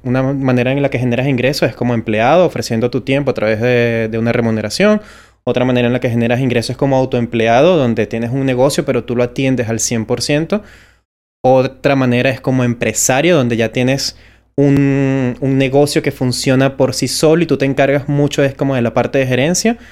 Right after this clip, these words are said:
Y por último tienes la parte de inversor, que es ya una vez que tienes capital, tienes dinero, entonces con ese dinero comienzas a invertir en, en otros negocios.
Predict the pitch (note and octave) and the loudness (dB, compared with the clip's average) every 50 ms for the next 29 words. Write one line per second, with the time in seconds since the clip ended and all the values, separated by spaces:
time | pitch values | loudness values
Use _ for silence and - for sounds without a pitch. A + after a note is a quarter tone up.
0 | - - - C#3 A2+ - A#2 B2 A2+ - C#3 C3 A#2+ B2 B2 B2 B2 C3+ C3 B2 | -16 -8 -6 -4 -2 0 0 0 0 0 0 0 0 0 -2 -2 0 -2 -2 0
1 | - A#2 A2+ - B2 A#2 A2+ A2+ A2+ A2 - - - A2+ - - - - - _ | 0 -2 0 0 0 0 0 0 -2 -4 -4 -2 -4 -4 -6 -6 -20 -20 -20 _
2 | _ _ - A#2+ A2 A2 G#2+ G#2+ G#2+ A2 A2 G#2+ G#2 A2 A#2 A#2 A2+ A#2 A#2 A#2 | _ _ -6 -4 -2 -2 -2 0 -2 -2 -2 -2 -4 -2 -2 -2 0 0 0 -2
3 | A#2 A2 - A2 - A#2+ A2+ A2+ - - A#2 - B2+ A#2+ - E3+ G3+ G#3 - D#3 | -2 -2 -4 -6 -4 -4 -4 -2 -2 -2 -2 -2 -2 0 0 0 0 0 0 0
4 | D#3 E3+ F#3 E3+ F3+ G3+ A#3 A#3 F#3 C#3 B2 - C#3+ C3+ - - C3+ B2 A#2+ - | 0 2 4 4 4 4 2 2 0 0 -2 0 -2 -4 -2 -2 -2 -2 -2 -2
5 | C#3+ C3 A#2+ B2 B2+ C#3 F3 F#3+ - - - - _ - - A#2+ A#2 A2+ A2+ A2 | 0 0 0 0 0 0 -2 -2 -4 -12 -20 -18 _ -4 -2 -2 0 0 0 0
6 | - B2+ A#2+ C#3 C3 A#2+ A#2 A2+ - B2+ A#2+ A#2+ A#2 A#2 A2+ A2+ A2+ A#2+ A2+ A2 | 0 0 0 0 0 0 -2 -2 -2 -2 0 0 0 -2 -4 -4 -4 -4 -2 -2
7 | A2 A2 A#2+ A2 A2 A#2 A2 A2 A2 G#2+ - A2+ A#2 | -2 -2 -2 -2 -2 -2 -2 0 -2 -2 -4 -6 -8